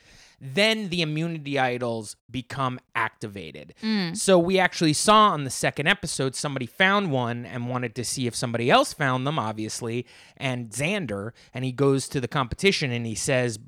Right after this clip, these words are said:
Speaker 1: um, "I'm starting to think that the butterflies are just trapped souls."
Speaker 2: Or visits from dead
Speaker 1: Or,
Speaker 2: relatives.
Speaker 1: yes. And then,
Speaker 2: <laughs>
Speaker 1: like, and then, uh,
Speaker 2: Everybody's
Speaker 1: everybody's
Speaker 2: like,
Speaker 1: like, "Huh?" And he's
Speaker 2: Uh,
Speaker 1: like, "Ah, it's been hot." And then, uh, you know,
Speaker 2: <laughs> "I'm
Speaker 1: everybody
Speaker 2: going through stuff."
Speaker 1: Yeah,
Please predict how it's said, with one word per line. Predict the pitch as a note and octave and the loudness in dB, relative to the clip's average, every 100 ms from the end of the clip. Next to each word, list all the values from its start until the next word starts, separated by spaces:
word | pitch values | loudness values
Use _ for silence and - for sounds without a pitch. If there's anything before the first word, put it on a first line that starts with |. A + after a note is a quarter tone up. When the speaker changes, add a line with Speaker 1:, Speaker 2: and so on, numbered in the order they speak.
| - | -6
Speaker 1:
um, | B2 A#2+ A#2+ | -2 -2 -2
"I'm | D3 F3 | -2 -2
starting | - G3+ F3+ | 4 6 6
to | C#3 | 0
think | - D#3+ D3 | 0 -2 -2
that | C3 - | -4 -6
the | |
butterflies | G#2+ A#2+ E3 - A2 G#2 G2+ | -2 2 2 0 -2 -2 -4
are | G#2+ | -6
just | G#2+ A2+ - | -4 -4 -4
trapped | - A2+ - - | 0 0 0 0
souls." | E3 G#3 A3 A2 D#2 D2+ - - - | 6 8 8 6 -4 -8 -10 -8 4
Speaker 2:
Or | G3 | 4
visits | F#3 A3 G#3+ G3+ - | 6 4 4 -2 -2
from | G3 | -4
dead | F3+ F#3+ F3+ | 2 2 4
Speaker 1:
Or, | |
Speaker 2:
relatives. | F3 F3+ D#3+ E3+ | 4 6 6 10
Speaker 1:
yes. | F#3 B2 - - | 8 8 2 6
And | - F#3+ | 6 8
then, | G3 | 6
Speaker 2:
<laughs> | F#3+ F3+ | 10 10
Speaker 1:
like, | E3+ - - - - - | 8 4 -20 -20 -18 -2
and | D#3 E3 | 0 4
then, | F3 E3+ | 4 4
uh, | E3 D3+ C3+ B2+ B2 _ _ _ - | 4 6 6 2 -2 _ _ _ 6
Speaker 2:
Everybody's | C4+ - F3+ F#3+ C#3+ | 8 10 10 10 10
Speaker 1:
everybody's | |
Speaker 2:
like, | D3+ C3 - | 10 8 4
Speaker 1:
like, | - | -8
"Huh?" | A#2+ C3 A#3 E4 D4+ - | 0 4 4 4 -4 -10
And | - | -2
he's | C#3 | 4
Speaker 2:
Uh, | - | 8
Speaker 1:
like, | C#3+ B3 | 8 10
"Ah, | C4 C4 C4 B3+ A#3 | 10 12 12 12 10
it's | G#3 | 6
been | G3+ B3+ | 2 2
hot." | A3+ B3 E3+ - _ | 8 10 8 4 _
And | - E3+ F#3 | 0 4 6
then, | F3 D#3+ | 6 6
uh, | D#3 | 2
you | E3+ F3+ | 4 6
know, | D#3 | 8
Speaker 2:
<laughs> | |
"I'm | |
Speaker 1:
everybody | E3+ D#3+ D#4+ | 8 10 10
Speaker 2:
going | E4+ | 8
through | F4 F#4+ | 6 0
stuff." | D#4 G#3 E3 | 6 8 10
Speaker 1:
Yeah, | G#3 | 8